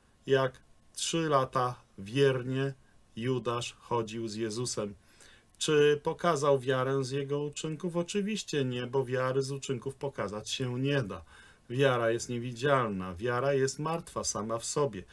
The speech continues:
Jak u Abrahama, który był wierzący przez trzydzieści lat i jako usprawiedliwiony okłamał faraona, przez co ten flirtował z jego żoną, okłamał Filistyńczyka, zdemoralizował Lota,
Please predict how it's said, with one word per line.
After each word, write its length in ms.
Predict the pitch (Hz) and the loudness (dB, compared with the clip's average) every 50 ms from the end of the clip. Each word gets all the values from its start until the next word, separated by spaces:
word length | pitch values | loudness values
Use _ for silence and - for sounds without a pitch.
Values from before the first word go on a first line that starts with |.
| - - - - - - | -20 -20 -20 -20 -8 -4
Jak 220 | - 151 143 - - | -2 -2 0 0 0
u 60 | 165 | 2
Abrahama, 720 | 160 160 147 175 170 165 156 175 180 180 170 147 107 101 | 2 2 2 0 0 2 2 4 4 4 4 2 0 -4
który 320 | 98 - - 113 101 110 113 | -6 -8 -8 -6 -6 -6 -4
był 300 | 104 117 120 120 120 113 | -2 0 0 0 0 -2
wierzący 600 | 113 120 117 110 113 117 117 117 113 - - 117 | -2 -4 -4 -2 -2 -2 -4 -4 -6 -8 -8 -8
przez 360 | - - - 117 117 - - | -6 -4 -4 -4 -4 -6 -8
trzydzieści 600 | - - - 110 113 117 117 113 - - - 120 | -10 -10 -8 -6 -6 -6 -6 -6 -6 -6 -6 -4
lat 320 | 107 107 107 107 - - - - - - - - - - _ - | -4 -4 -6 -8 -10 -14 -20 -20 -20 -20 -20 -20 -20 -18 _ -4
i 80 | 156 | 0
jako 320 | 151 147 143 139 - 139 131 | 2 4 4 4 2 2 0
usprawiedliwiony 1000 | 135 131 - - 135 120 120 127 120 117 120 117 117 123 120 113 113 120 117 | 0 0 0 0 -2 0 -2 -4 -6 -6 -6 -4 -2 0 0 0 -2 -4 -6
okłamał 560 | 113 117 - 131 120 113 110 110 110 117 127 - | -8 -4 -2 -2 0 0 0 -2 -4 -6 -8 -6
faraona, 640 | - - 127 120 120 123 - - 131 123 120 113 117 | -4 -2 0 0 0 -2 -2 -4 -4 -4 -4 -6 -6
przez 300 | 120 - - 123 117 - | -6 -6 -4 -4 -4 -4
co 140 | - 135 120 | -4 -6 -6
ten 280 | - - 123 117 123 | -4 -4 -4 -4 -4
flirtował 680 | 117 - - 123 120 117 - - 127 117 107 113 117 110 | -6 -8 -8 -8 -8 -6 -4 -4 -2 -2 0 -2 -2 -2
z 40 | 110 | -4
jego 240 | 127 117 117 127 127 | -6 -4 -4 -4 -2
żoną, 360 | 127 147 143 127 113 113 113 - - - - - - - | 0 2 0 0 0 -4 -8 -12 -18 -20 -20 -14 -8 -6
okłamał 440 | 139 135 - 143 135 123 131 131 | -6 -2 0 2 2 2 2 -2
Filistyńczyka, 880 | 127 - 131 127 123 117 - - 135 131 131 - 156 147 - - 110 104 | -2 -4 -4 -4 -4 -4 -4 -2 -2 -2 -2 -2 -4 -4 -2 -2 -4 -4
zdemoralizował 920 | 98 98 104 113 110 110 113 113 117 113 117 117 113 127 120 120 135 139 151 | -4 -4 -4 -4 -4 -2 -2 -2 -2 -2 -2 -2 -2 -2 -2 0 0 0 2
Lota, 360 | 160 165 160 - - 104 | 2 0 0 -2 -4 -8